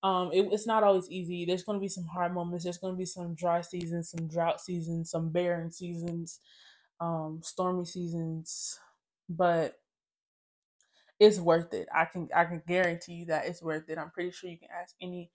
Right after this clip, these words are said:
person who has a relationship with God, um, "Would you do it all over again?" Yeah, I would. I struggled, <laughs> but I'm here. I actually lo-, I love listening to this song, um, "Here I Am" by Marvin Sapp.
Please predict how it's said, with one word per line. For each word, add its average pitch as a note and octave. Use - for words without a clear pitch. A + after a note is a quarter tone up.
person F#3
who F3+
has E3+
a E3
relationship E3+
with -
God, E3
um, E3+
"Would E3+
you F3
do F3+
it F3
all E3
over E3
again?" D#3+
Yeah, F3+
I F3
would. E3+
I F3+
struggled, A3+
<laughs> -
but F3+
I'm F3
here. F3
I F#3
actually G3
lo-, E3+
I F3
love F3+
listening F3+
to E3+
this D#3
song, D#3+
um, E3+
"Here G3
I F3
Am" F3
by D#3+
Marvin D#3+
Sapp. D#3+